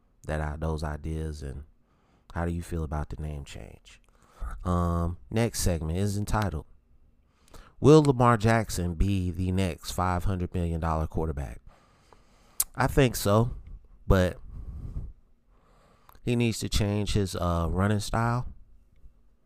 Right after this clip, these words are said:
Or, I'm sorry, his playing style. History tells us that it's not sustainable that you're gonna be able to play as a running quarterback for a long time in this league. You run when you have to.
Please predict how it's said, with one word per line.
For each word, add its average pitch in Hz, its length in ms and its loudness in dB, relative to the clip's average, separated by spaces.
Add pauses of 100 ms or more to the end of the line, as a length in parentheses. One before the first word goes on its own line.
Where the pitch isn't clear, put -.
(1160)
Or, 101 120 6
I'm 87 100 6
sorry, 82 260 6
his 82 120 -2
playing 104 360 8
style. 120 520 0 (2250)
History 123 420 6
tells 107 400 6
us 104 200 2
that 85 200 2
it's 87 140 -2
not 87 300 -2
sustainable 90 640 0
that 80 320 -2 (400)
you're 90 160 -2
gonna 87 200 0
be 82 160 -2
able 82 200 2
to 78 100 0
play 87 460 4
as 80 100 -2
a 73 100 -4
running 80 360 0
quarterback 80 540 -2
for 71 200 -4
a 69 40 -4
long 78 280 -2
time 78 320 -4
in 78 80 -6
this 73 200 -8
league. 78 340 -8 (520)
You 85 120 -2
run 87 380 6
when 82 160 0
you 78 120 -2
have 82 320 4
to. 87 300 4